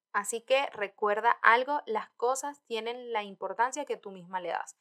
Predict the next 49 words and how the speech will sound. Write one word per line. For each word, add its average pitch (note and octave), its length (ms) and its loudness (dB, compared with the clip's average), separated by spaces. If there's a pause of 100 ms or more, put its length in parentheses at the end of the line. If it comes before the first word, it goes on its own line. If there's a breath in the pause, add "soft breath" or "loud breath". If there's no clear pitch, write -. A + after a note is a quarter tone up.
(140)
Si A3 160 -12
tú A#3+ 100 -6
le B3 80 -4
das C4+ 160 -4
demasiada C4 960 -4
importancia G3+ 1040 0 (100)
a F#3+ 160 2
lo F3+ 280 -2
que F#3+ 280 -2
otros G#3+ 340 -2
van F#3 160 -6
a G#3 140 -4
pensar G3+ 340 -12
de G#3+ 120 -16
ti, A3+ 280 -18 (680)
obviamente G#3+ 520 -2
eso G3+ 180 -2
va G3 60 4
a F#3+ 40 -2
ser - 160 -2
importante F3+ 420 -8
para F#3+ 200 -2
ti, C#4 120 -10
pero G3 140 -16
es - 60 -20
porque G3+ 240 -10
tú B3+ 160 -12
se G3+ 120 -8
la - 80 -8
estás E3 240 -8
dando. - 240 -6
Si G#3 140 -18
tú A3 120 -14
le B3 120 -2
restas - 340 -2
la A#3+ 80 -16
importancia F#3+ 500 -6 (340 soft breath)
a F#3+ 100 4
lo F#3+ 160 0
que F#3+ 100 -6
los F#3 160 -8
demás G3 380 2
van F3+ 160 -4
a G3 100 4
pensar F#3+ 320 0
o F3 60 -4
decir F3 280 -8
de A3 100 -6
ti, D#4+ 220 -10